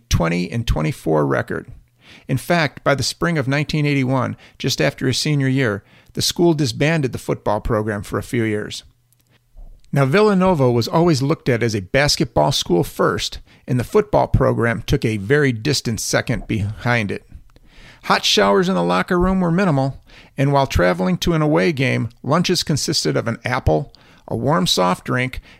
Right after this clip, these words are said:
and a sandwich with only one slice of meat on it. Now, despite all this,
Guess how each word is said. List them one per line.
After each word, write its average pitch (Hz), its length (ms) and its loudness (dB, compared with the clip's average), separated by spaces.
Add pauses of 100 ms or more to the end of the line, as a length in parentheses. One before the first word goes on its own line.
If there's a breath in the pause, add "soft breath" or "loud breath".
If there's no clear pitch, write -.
and 131 120 0
a 123 60 2
sandwich 131 560 0
with 139 160 0
only 175 240 4
one 190 280 2
slice 185 420 0
of 151 80 0
meat 175 240 0
on 101 160 -2
it. - 100 -12 (840 soft breath)
Now, 143 140 4
despite 165 480 4
all 147 180 6
this, 143 340 2